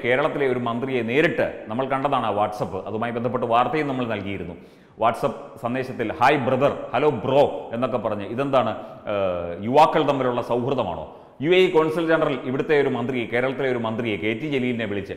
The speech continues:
യു എ ഇ കോൺസുൽ ജനറൽ വിളിക്കുകയാണെങ്കിൽ മുഖ്താർ അബ്ബാസ് നഖ്വിയെയാണ് വിളിക്കുന്നത്.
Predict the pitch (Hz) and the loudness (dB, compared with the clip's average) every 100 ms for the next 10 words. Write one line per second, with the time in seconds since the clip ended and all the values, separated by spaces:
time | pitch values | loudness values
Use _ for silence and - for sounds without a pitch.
0 | - - 147 180 214 202 208 208 208 208 | -14 -6 2 6 8 6 4 4 4 4
1 | 214 190 180 185 208 202 202 196 - - | 4 4 2 0 0 2 2 0 0 -4
2 | 156 170 - 220 220 220 220 214 - 214 | -2 0 6 8 10 10 8 4 4 4
3 | 202 180 160 143 139 110 | 4 2 0 0 -2 -2